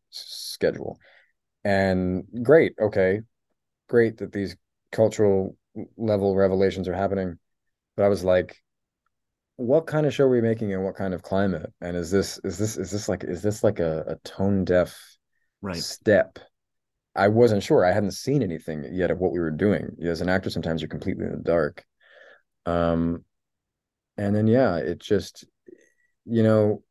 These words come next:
Speaker 1: I think once they started to cut the episodes together, they, they were really excited, and I heard about that. So I felt, so then, you know, you're in the middle of the season, you feel like you're doing something that you're supposed to. Uh,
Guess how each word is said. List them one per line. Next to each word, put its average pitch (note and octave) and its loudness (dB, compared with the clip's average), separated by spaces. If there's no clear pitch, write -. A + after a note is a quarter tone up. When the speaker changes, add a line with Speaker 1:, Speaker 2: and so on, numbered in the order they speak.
Speaker 1:
I G#2+ -2
think B2+ -2
once B2 2
they A2+ 0
started G#2 0
to G2 -8
cut - -6
the F#2+ -2
episodes F2 -4
together, D#2+ -4
they, F2+ 0
they F2+ 0
were E2+ -2
really E2+ 0
excited, D2+ -2
and D#2 -4
I C#2 -4
heard E2+ -2
about D2+ -4
that. C2 -4
So - -4
I D2+ 0
felt, D#2+ 0
so F#2 -2
then, G2 2
you F#2 0
know, D2 -4
you're D#2 -6
in F2 -6
the F2 -4
middle F2+ 0
of E2+ -4
the - -10
season, D#2 -6
you D#2 -6
feel E2+ -2
like D2+ -2
you're D#2+ -2
doing D2 -6
something B1+ -10
that D#2 -8
you're D2+ -10
supposed - -8
to. B1 -8
Uh, E2+ 2